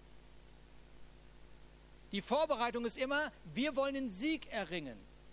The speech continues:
Davon geht das gesamte Team aus. Da-, das, was ich heute sage, ich glaube, ist gar nicht so ganz schlecht. Ja? Aber die Frage wird immer sein,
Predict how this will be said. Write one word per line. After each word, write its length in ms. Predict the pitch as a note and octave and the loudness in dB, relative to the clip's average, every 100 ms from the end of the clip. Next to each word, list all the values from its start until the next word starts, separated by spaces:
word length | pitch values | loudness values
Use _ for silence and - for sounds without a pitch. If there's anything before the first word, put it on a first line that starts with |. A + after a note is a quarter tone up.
| - - - - - - - | -16 -16 -16 -16 -18 -16 0
Davon 480 | A3 C4+ C4+ C#4 F#3+ | 4 4 4 2 2
geht 220 | A#3+ B3+ | 2 2
das 160 | G#3+ E3 | 0 0
gesamte 340 | G#3+ B3+ A#3+ | 0 0 -4
Team 300 | - A#3+ B3 | -4 -2 -2
aus. 520 | B3+ B3+ E3 - - - - - - - - - - - - - - - - - - - - - - - - - - - - - - - - - - - - - - - - - - - - - - - - - - | 0 0 -2 -8 -12 -14 -16 -14 -14 -14 -14 -14 -16 -16 -16 -16 -14 -14 -14 -16 -16 -16 -16 -16 -16 -16 -16 -18 -16 -14 -14 -14 -14 -12 -14 -14 -14 -14 -16 -16 -16 -16 -16 -16 -14 -14 -14 -16 -14 -14 -14 -14 -6
Da-, 120 | A3 - | -6 -2
das, 180 | B3+ A#3+ | -2 2
was 140 | C4 | 0
ich 80 | A#3+ | 2
heute 200 | B3 A#3+ | 0 0
sage, 300 | G3+ A3+ A#3 | 0 0 0
ich 160 | B3 - | -2 -2
glaube, 220 | G3+ G#3+ | -4 -2
ist 160 | - - | -6 -4
gar 160 | G3 | -6
nicht 120 | G#3+ | -4
so 120 | F#3 F3 | -8 -4
ganz 320 | F#3+ G#3+ - | -4 -4 -6
schlecht. 560 | A#3+ A#3 B2+ - - - - | -2 -2 -2 -6 -12 -14 -12
Ja? 240 | C3+ D3 - - - F3 | -8 -8 -10 -14 -10 -6
Aber 240 | F3+ G3 | -2 -2
die 140 | E3+ G3+ | -4 -4
Frage 320 | A3 G3 G3+ | -2 -2 -4
wird 120 | G3 | -6
immer 220 | G#3+ A3 | -2 -2
sein, 260 | F#3+ G3+ | 0 -2